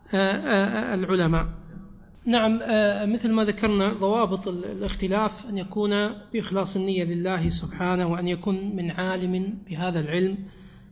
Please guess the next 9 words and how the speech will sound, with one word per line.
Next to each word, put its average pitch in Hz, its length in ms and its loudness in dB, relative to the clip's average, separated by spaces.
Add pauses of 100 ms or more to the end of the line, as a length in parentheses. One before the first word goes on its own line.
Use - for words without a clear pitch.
(140)
آه، 170 340 -2
و-، 175 200 -2
أو 185 180 -2
تلك 180 280 -4
المسألة، 180 480 0
فلا 196 220 -2
يجوز 196 540 2
أن 190 100 -2
يخوض 180 640 -2